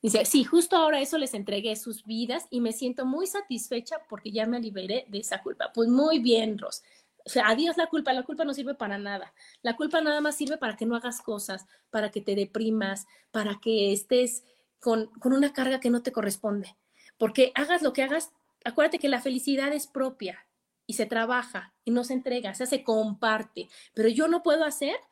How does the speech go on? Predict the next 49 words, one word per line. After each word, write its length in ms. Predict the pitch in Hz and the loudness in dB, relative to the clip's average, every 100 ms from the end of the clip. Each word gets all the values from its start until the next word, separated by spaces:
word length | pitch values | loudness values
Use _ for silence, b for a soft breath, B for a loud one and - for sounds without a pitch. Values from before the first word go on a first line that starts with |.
| b _ | b _
por 220 | 240 254 | 2 4
mucho 640 | 277 349 508 554 _ - 320 | 2 0 0 -2 _ -6 -4
que 120 | 254 | -6
quiera 260 | 262 247 240 | -4 -4 -4
a 20 | |
mis 240 | 196 - | -8 -10
hijos, 340 | 202 196 202 - | -16 -10 -10 0
por 220 | 277 285 | 2 2
mucho 500 | 311 466 508 - 339 | 2 2 2 -2 0
que 80 | 247 | 2
adore 280 | 226 240 | 2 2
a 40 | 233 | 0
mi 100 | 202 | -2
marido, 540 | 202 208 226 269 453 _ _ _ | -4 -4 -4 -4 -6 _ _ _
que 80 | 254 | 0
él 80 | 240 | 2
sea 160 | 226 | 0
feliz, 560 | 196 196 226 277 302 294 | -2 -4 -2 0 -2 0
que 80 | 220 | -2
él 80 | 208 | -2
no 100 | 196 | -4
se 120 | 190 | -6
enoje, 500 | 208 254 277 277 277 | -4 -2 -2 -4 -4
que 80 | 226 | -4
mis 160 | 208 | -4
hijos 240 | 208 202 196 | -6 -6 -6
disfruten, 640 | - 262 277 285 254 262 B B | -6 -2 0 0 0 0 B B
que 100 | - | 0
mis 160 | 320 302 | 0 2
hijos 240 | 277 220 | 2 2
valoren. 300 | 214 202 233 - | 2 2 0 0
Yo 160 | 277 | 2
no 100 | 359 | 2
puedo 100 | 294 | 2
hacer 180 | 247 196 | 0 -2
eso. 220 | - - _ B B B B B | -4 -10 _ B B B B B
Ellos, 260 | 247 277 320 | 4 6 6
yo 100 | 320 | 4
no 100 | 330 | 4
puedo 160 | 330 | 4
darle 220 | 302 285 285 | 4 2 0
la 100 | 254 | 0
alegría 400 | 220 240 285 285 | -2 -2 -4 -4
que 80 | |
ellos 200 | 277 285 | -4 -6
sientan 600 | - 269 285 277 262 302 | -6 -4 -2 -4 -6 -8
y 40 | 277 | -6
que 100 | 262 | -6
ellos, 260 | 285 - | -6 -8